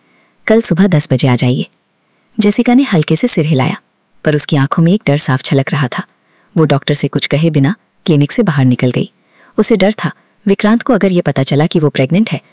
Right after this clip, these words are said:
तो वो कभी abortion नहीं होने देगा। और Jessica उस बच्चे के लिए अभी तैयार नहीं थी, ना मानसिक रूप से, ना जिंदगी के हिसाब से। आर्यन इंदर के घर से निकल ही रहा था कि उसका फोन बजा।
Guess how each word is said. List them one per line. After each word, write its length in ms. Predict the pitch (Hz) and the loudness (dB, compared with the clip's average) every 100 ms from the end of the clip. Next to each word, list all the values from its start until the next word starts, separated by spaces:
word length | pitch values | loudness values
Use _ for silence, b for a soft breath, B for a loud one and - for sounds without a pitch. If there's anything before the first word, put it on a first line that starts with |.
| b b | b b
तो 80 | 160 | 0
वो 80 | 160 | 2
कभी 280 | 156 143 208 | 0 0 0
abortion 340 | 147 135 196 | 0 0 2
नहीं 200 | 175 143 | 2 2
होने 240 | 143 131 | 2 2
देगा। 260 | 127 127 - b b b b 170 | 0 -4 -6 b b b b -2
और 100 | 147 | 0
Jessica 380 | 139 - 180 | 0 0 0
उस 140 | 170 139 | 0 0
बच्चे 240 | 139 - | -2 -2
के 100 | 139 | 0
लिए 120 | 139 139 | 2 2
अभी 180 | 143 | 2
तैयार 320 | 233 156 131 131 | 0 2 2 2
नहीं 240 | 135 127 - | 2 0 -4
थी, 80 | - _ _ _ - | -10 _ _ _ 0
ना 100 | 139 | 2
मानसिक 380 | 131 127 - - | 4 2 0 0
रूप 120 | 190 | 0
से, 180 | - - - _ _ | 0 -4 -8 _ _
ना 100 | 208 | 0
जिंदगी 360 | 202 147 131 131 | 2 2 2 0
के 120 | - | -2
हिसाब 280 | 131 - 120 | -2 -2 -2
से। 200 | - 226 - _ _ _ _ _ _ _ _ _ _ _ _ - | -4 -6 -10 _ _ _ _ _ _ _ _ _ _ _ _ -2
आर्यन 300 | 196 220 254 | 2 4 4
इंदर 220 | 202 175 | 4 2
के 140 | 185 185 | 0 0
घर 140 | 165 | 0
से 160 | 156 240 | 2 2
निकल 260 | 175 156 | 2 0
ही 100 | 151 | 0
रहा 200 | 143 143 | 0 -2
था 160 | 135 - - _ _ - | -4 -6 -10 _ _ -2
कि 80 | 247 | 0
उसका 220 | - 254 | 2 0
फोन 260 | - 147 | 2 2
बजा। 240 | 127 - | 2 -2